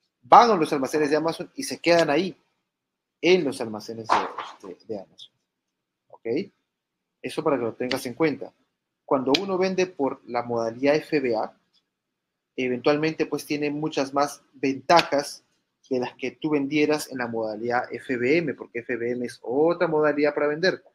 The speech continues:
que no la vamos a tocar, no sé si, si, si está mencionada aquí, pero F B A te da la ventaja de que Amazon hace la distribución de tu producto, te da la ventaja de que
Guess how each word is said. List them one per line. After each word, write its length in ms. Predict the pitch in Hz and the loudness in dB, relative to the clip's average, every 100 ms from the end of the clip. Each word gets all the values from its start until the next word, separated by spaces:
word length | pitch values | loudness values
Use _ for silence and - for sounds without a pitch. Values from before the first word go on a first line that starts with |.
| _ _ _ _ _ _ | _ _ _ _ _ _
que 80 | 117 | -8
no 100 | 117 | -2
la 80 | 123 | 0
vamos 260 | 131 139 147 | 2 0 -4
a 60 | |
tocar, 380 | 147 139 143 123 | -4 0 -2 -2
no 80 | 123 | -14
sé 120 | 131 | -16
si, 200 | - 123 | -14 -14
si, 320 | - 113 107 _ | -14 -20 -20 _
si 160 | - | -20
está 140 | - 120 | -16 -14
mencionada 340 | 117 120 123 | -8 -6 -4
aquí, 320 | - 214 - _ _ _ _ _ | -4 -6 -6 _ _ _ _ _
pero 320 | 135 123 117 | 0 2 0
F 360 | 143 165 165 180 | 0 0 2 4
B 200 | 180 170 | 6 8
A 300 | 156 190 - _ _ _ _ | 6 4 -8 _ _ _ _
te 80 | 131 | -2
da 140 | 123 127 | 0 4
la 120 | 151 | 2
ventaja 480 | 165 170 175 - 160 | 2 2 2 2 -2
de 180 | 131 | -4
que 160 | - 117 | -4 -4
Amazon 360 | 120 135 - 110 | -2 -4 -6 -8
hace 260 | 123 127 | -6 -6
la 100 | 117 | -6
distribución 460 | 117 - 120 - 123 | -6 -8 -10 -10 -8
de 60 | 123 | -6
tu 180 | 135 | -6
producto, 680 | 139 160 185 196 190 170 165 | 0 2 2 0 0 -4 -2
te 100 | - | -2
da 120 | 110 | -2
la 120 | 120 131 | 0 -2
ventaja 500 | 131 151 147 156 143 | 0 2 2 0 -2
de 160 | 127 | -4
que 220 | - 110 | -6 -10